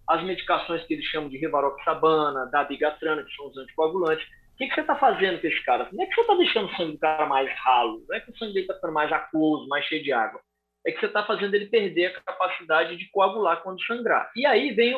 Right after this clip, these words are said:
o aspecto de sangramento, a gente precisa pensar em duas coisas. Primeira coisa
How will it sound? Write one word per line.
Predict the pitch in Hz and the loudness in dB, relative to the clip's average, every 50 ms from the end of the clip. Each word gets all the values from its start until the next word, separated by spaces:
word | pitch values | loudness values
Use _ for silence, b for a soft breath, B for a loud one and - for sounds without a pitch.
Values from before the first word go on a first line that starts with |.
| 262 - | 0 4
o | 262 311 | 4 4
aspecto | 277 - - - 156 139 | 4 4 2 0 0 0
de | - - | -2 -4
sangramento, | 151 139 127 127 135 170 202 190 | -8 -6 -4 -2 -2 -2 -2 -2
a | 170 | -4
gente | 180 202 196 | -4 -6 -6
precisa | - 208 202 208 185 | -6 -4 -4 -2 -2
pensar | - - 202 | -2 -2 -4
em | 190 170 | -4 -4
duas | 156 165 208 277 349 - - | -4 -2 2 2 2 2 0
coisas. | - 330 - - - - - - _ _ _ _ _ _ _ _ - | 0 0 0 0 -2 -8 -12 -14 _ _ _ _ _ _ _ _ 0
Primeira | 170 175 185 233 226 175 | 2 4 6 6 4 4
coisa | - - 190 220 226 196 160 151 143 | 2 2 4 4 4 4 4 2 0